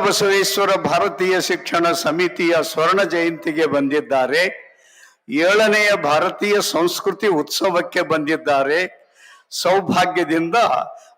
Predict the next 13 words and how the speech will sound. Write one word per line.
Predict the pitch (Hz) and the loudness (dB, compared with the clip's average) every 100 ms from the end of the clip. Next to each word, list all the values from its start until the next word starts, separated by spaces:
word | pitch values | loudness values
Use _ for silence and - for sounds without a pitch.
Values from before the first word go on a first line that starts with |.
| - | -4
ಅದೇ | 143 196 240 | 0 2 4
ಮೈಸೂರಿನ | 196 185 160 170 160 156 151 135 139 135 | 2 2 0 -2 -2 0 0 0 0 0
ಅನನ್ಯ | 185 196 196 180 | 2 2 2 2
ಅವರ | 165 156 147 | 4 2 0
ಸಾಂಸ್ಕೃತಿಕ | - 175 175 - 170 160 160 139 | 0 -2 -2 -8 -8 -4 -4 -2
ಕಾರ್ಯಕ್ರಮ | 151 156 156 151 151 151 120 - - - - _ | 0 -2 -4 -4 0 0 0 -4 -14 -20 -20 _
ಪ್ರಾರಂಭಕ್ಕೆ | 127 160 185 202 185 180 - 147 139 | 0 2 4 4 2 0 0 0 2
ಮುಂಚೆ | 175 175 - 202 220 - - - _ _ _ | 2 0 0 0 0 -6 -20 -20 _ _ _
ತಮ್ಮ | 151 156 156 151 | -2 2 2 4
ಅಮೂಲ್ಯವಾದ | 180 226 214 175 170 165 156 135 - - 143 | 2 2 4 4 2 4 4 2 0 -4 -2
ನುಡಿಗಳನ್ನು | 165 214 208 175 165 175 175 147 160 _ _ _ _ _ - | 0 2 2 2 0 0 0 -2 -8 _ _ _ _ _ -8
ನಮ್ಮೆಲ್ಲರಿಗೆ | 139 147 165 202 214 202 175 151 | -6 -2 -2 0 0 0 0 -2
ಹಂಚಿಕೊಳ್ಬೇಕು. | 180 214 - - 175 147 156 143 175 | -2 -4 -4 0 0 2 -2 -2 -2